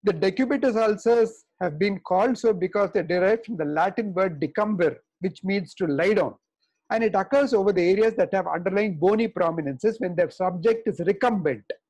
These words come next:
That is the sacrum, the trochanter, the heel, and the occiput. But pressure ulcers are not just from lying down. You get pressure ulcers from different positions of rest.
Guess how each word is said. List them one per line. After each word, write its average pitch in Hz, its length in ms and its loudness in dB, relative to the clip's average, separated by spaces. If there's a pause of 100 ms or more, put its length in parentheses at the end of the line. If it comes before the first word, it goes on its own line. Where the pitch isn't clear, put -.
(260)
That 196 260 -2
is 202 80 0
the 202 100 2
sacrum, 208 600 0
the 180 80 0
trochanter, 190 640 -2 (100)
the 160 80 -2
heel, 196 280 -2
and 170 140 -2
the 156 60 -2
occiput. 147 460 -6 (340)
But 233 300 -2
pressure 202 520 2
ulcers 202 760 0 (240)
are 202 240 0
not 214 300 2 (140)
just 233 320 0
from 208 360 -2
lying 185 400 0
down. 170 420 -2
You 208 300 0
get 147 260 -2
pressure 233 380 2
ulcers 226 360 0
from 165 300 -4
different 269 540 0
positions 214 680 0 (100)
of 185 260 -2
rest. - 440 -2